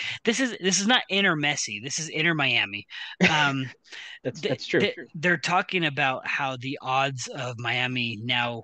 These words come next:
Speaker 1: winning M L S Cup has gone up a lot.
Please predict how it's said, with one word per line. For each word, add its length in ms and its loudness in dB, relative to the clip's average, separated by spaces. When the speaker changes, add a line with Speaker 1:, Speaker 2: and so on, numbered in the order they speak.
Speaker 1:
winning 380 -2
M 160 -4
L 60 -4
S 160 -6
Cup 360 -6
has 320 -4
gone 300 -2
up 260 -8
a 80 -8
lot. 540 -6